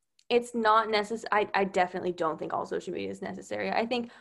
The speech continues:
whatever social media you wanna have is great. And, like, if you're worried about being, like, connected with what's going on in the world,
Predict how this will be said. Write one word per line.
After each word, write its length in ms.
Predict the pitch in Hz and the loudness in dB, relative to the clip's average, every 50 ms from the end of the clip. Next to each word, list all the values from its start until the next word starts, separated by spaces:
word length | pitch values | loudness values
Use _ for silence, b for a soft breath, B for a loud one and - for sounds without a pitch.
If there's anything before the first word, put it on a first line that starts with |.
| B B | B B
whatever 360 | 226 226 233 226 233 233 240 | 0 4 6 6 6 6 4
social 300 | 233 240 233 233 233 220 | 2 2 0 0 0 -2
media 240 | 214 220 220 214 208 | 0 2 4 2 2
you 240 | 202 185 190 202 196 | 2 0 -2 -2 0
wanna 260 | 196 202 196 196 202 | 0 0 2 2 0
have 260 | 190 180 180 185 185 | -2 0 -2 -2 -2
is 140 | 185 180 180 | -2 -6 -8
great. 560 | 170 - 185 170 180 190 196 208 254 - - - | -8 -6 -4 -2 0 0 0 0 -2 -6 -8 -6
And, 240 | - 202 196 185 190 - | -4 -2 -2 -2 -2 -2
like, 220 | 185 185 185 - - | -4 -4 -2 0 0
if 200 | 208 202 202 202 | 0 0 0 2
you're 160 | 208 202 196 | 2 2 4
worried 320 | 190 196 196 202 202 202 | 4 4 4 4 4 4
about 240 | 202 196 190 202 196 | 4 4 4 4 2
being, 200 | 202 190 190 175 - | -2 -2 -2 -4 -4
like, 220 | - 185 175 - - | -4 -4 -4 -4 -6
connected 400 | - 208 208 190 190 196 214 202 | -6 -2 0 0 0 2 0 -2
with 100 | 190 202 | 0 -2
what's 160 | 196 190 - | -4 -4 -4
going 180 | - 190 185 | -4 -4 -2
on 120 | 185 185 185 | -2 -2 -2
in 60 | 180 | -2
the 60 | 175 | -4
world, 520 | 175 175 180 185 185 196 214 233 - - | -4 -4 -2 0 2 2 2 2 0 -2